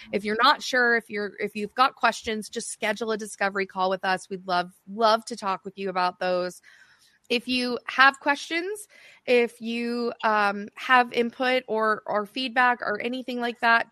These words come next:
don't hesitate to reach out to us. And, uh, we're looking forward to, to hopefully helping you make the changes so that you can, uh, accomplish your goals and overcome the, the challenges this year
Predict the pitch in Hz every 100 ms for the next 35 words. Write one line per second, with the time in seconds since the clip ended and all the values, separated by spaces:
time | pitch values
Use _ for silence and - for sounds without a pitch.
0 | _ - 233 233 247 226 240 226 220 226
1 | 208 - 240 233 - 240 226 226 220 -
2 | - - - - 226 214 208 202 202 -
3 | 214 208 208 220 214 220 240 220 220 220
4 | 233 220 214 - 220 214 240 220 240 240
5 | 233 214 214 226 220 214 214 220 220 -
6 | - - 226 226 226 220 214 226 269 285
7 | 254 226 202 196 208 - 208 214 214 226
8 | 226 - - - 220 214 - 220 240 233
9 | 233 208 196 233 262 220 - 214 214 -
10 | 208 220 226 214 208 208 208 - 202 208
11 | 214 233 233 247 226 220 220 254